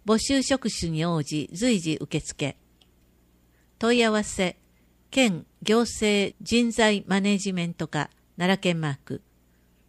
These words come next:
電話、零七四二二七八零五七。ホームページ、ダブリューダブリューダブリュードット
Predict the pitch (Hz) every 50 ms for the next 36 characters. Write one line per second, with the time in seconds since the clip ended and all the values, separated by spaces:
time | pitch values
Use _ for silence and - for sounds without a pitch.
0 | _ - 190 208 214 208 202 196 185 180 156 - _ - 196 240 254 262 254 254
1 | 254 220 185 165 156 175 185 180 175 170 170 165 156 147 - _ _ _ _ _
2 | - 202 226 233 233 226 226 208 190 175 151 - - _ _ _ - - 185 -
3 | - 247 233 247 233 190 156 - 160 165 165 160 151 147 139 127 - - _ _
4 | _ _ _ _ _ _ _ _ _ _ _ - 240 247 247 247 240 233 - 233
5 | 208 180 151 170 151 151 - _ _ _ _ _ _ _ - - 202 220 214 254
6 | 240 262 254 254 247 247 247 226 247 247 233 240 240 208 202 175 160 156 147 -
7 | - - 170 160 _ - 165 151 -